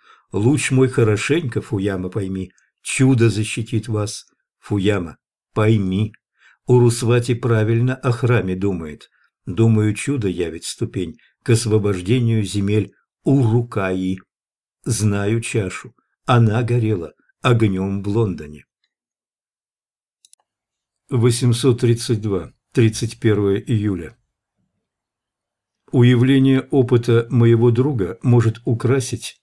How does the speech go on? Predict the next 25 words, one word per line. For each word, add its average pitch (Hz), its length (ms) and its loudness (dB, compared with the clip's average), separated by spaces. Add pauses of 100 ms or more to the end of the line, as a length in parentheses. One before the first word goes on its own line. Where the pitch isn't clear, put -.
(120)
путь 127 420 0 (180)
нежданно. 98 760 0 (480)
Через 110 360 4
два 104 200 0
года 110 260 0
буду 104 240 0
знать 104 460 -6 (280)
первые 98 380 2
знаки. 113 480 -6 (380)
Ускорение 127 720 2
было 107 240 0
бы 95 160 -2
жестоким 95 760 -4 (320)
и 120 200 4
причинило 113 720 0
бы 113 160 0
ему 107 380 -2 (180)
неслыханную 98 920 -2
боль. 85 300 -6 (420)
Тучи 127 360 2
над 98 220 -2
ним, 90 400 -6
ибо 110 220 2
враг 110 360 2
наш 107 300 -2